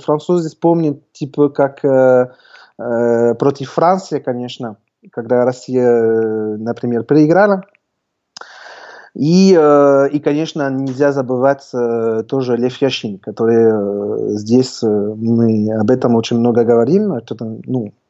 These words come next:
потому что вот, э, единственный, э, голкипер, который выиграл Баллон д'Ор, например,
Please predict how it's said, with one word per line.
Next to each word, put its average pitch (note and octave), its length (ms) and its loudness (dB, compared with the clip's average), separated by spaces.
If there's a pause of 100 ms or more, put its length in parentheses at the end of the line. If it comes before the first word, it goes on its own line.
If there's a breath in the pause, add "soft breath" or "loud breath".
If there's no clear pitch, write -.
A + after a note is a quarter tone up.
потому A#2 280 -6
что A2+ 300 0
вот, G#2+ 240 -6
э, G#2+ 140 -10 (640 loud breath)
единственный, A#2+ 720 2
э, G#2+ 760 2
голкипер, B2+ 520 -2
который A#2 360 -2
выиграл A#2+ 440 2
Баллон A#2 320 -2
д'Ор, F3+ 200 0
например, A#2 460 -10